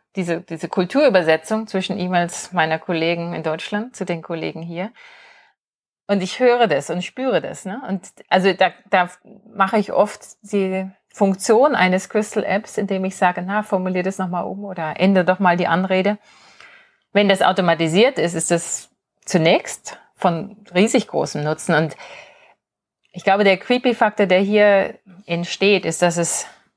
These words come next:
derart personalisiert wirkt, ne? Also, ich meine, natürlich haben die, zumindest hoffe ich das im Moment, eben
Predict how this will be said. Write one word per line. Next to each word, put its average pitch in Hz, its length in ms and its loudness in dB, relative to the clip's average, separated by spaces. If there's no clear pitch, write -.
derart 170 360 4
personalisiert 175 1160 0
wirkt, 170 540 -2
ne? 156 280 -10
Also, 160 320 2
ich 185 120 2
meine, 202 200 4
natürlich 254 300 2
haben 208 160 4
die, 214 280 4
zumindest 170 440 0
hoffe 170 180 0
ich 214 80 -6
das 240 160 0
im 214 120 -4
Moment, 208 440 0
eben 175 480 -2